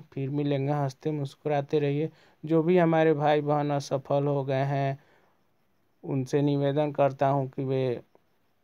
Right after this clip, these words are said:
धैर्य बनाए रखें, फिर किसी अच्छे स्कूल के एग्जाम में बैठें, वहां पे शिक्षक का योगदान दें। इस तरह के फ्रॉड, जालसाज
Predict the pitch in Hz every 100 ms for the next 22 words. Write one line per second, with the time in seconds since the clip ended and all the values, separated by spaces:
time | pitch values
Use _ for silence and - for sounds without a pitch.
0 | _ 139 139 147 143 143 139 139 135 127
1 | - 175 190 165 151 - - 143 143 139
2 | 131 143 135 131 - 170 170 170 _ _
3 | _ - 131 - 151 147 143 147 139 143
4 | 135 131 127 123 123 - 151 147 135 135
5 | 135 127 - 131 - 131 - 127 123 120
6 | 123 123 123 127 147 147 _ _ - 139
7 | - 147 143 139 147 139 143 143 147 147
8 | - - 135 135 127 123 143 147 147 143